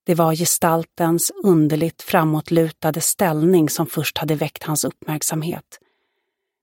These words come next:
Men det var barnet som personen höll i som fick honom att stanna helt. En pojke, kanske i åtta-nio-årsåldern, hängde slappt över brokanten samtidigt som personen med ryggsäcken höll fast i axeltyget på pojkens dunjacka.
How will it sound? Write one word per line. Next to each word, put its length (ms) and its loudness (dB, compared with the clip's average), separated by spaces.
Men 80 2
det 80 2
var 140 0
barnet 460 2
som 220 -4
personen 500 2
höll 340 -2
i 100 -6
som 180 -2
fick 200 -14
honom 360 -2
att 80 -6
stanna 420 -4
helt. 560 -10
En 140 4
pojke, 600 -6
kanske 420 0
i 140 -2
åtta-nio-årsåldern, 1300 0
hängde 420 2
slappt 600 -4
över 220 0
brokanten 880 -4
samtidigt 680 -2
som 260 -2
personen 640 2
med 160 4
ryggsäcken 760 0
höll 160 0
fast 440 -4
i 100 0
axeltyget 920 -2
på 140 -4
pojkens 580 -2
dunjacka. 760 -2